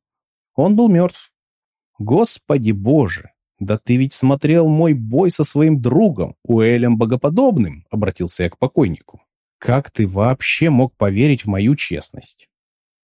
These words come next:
Выйдя из помещения, я высоко поднял руки в надежде на то, что успею объяснить наёмникам капитана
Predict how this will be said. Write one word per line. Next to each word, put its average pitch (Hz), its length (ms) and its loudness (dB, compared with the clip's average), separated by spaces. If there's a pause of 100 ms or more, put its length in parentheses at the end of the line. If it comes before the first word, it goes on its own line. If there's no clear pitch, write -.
(280)
Выйдя 185 380 2
из 180 100 0
помещения, 170 720 0 (180)
я 104 220 0
высоко 143 420 0
поднял 101 460 0
руки 151 280 0
в 95 100 -4
надежде 180 420 0
на 180 120 2
то, 208 160 -2
что - 220 -2
успею 185 520 0
объяснить 113 540 -2
наёмникам 101 600 -2
капитана 127 540 -6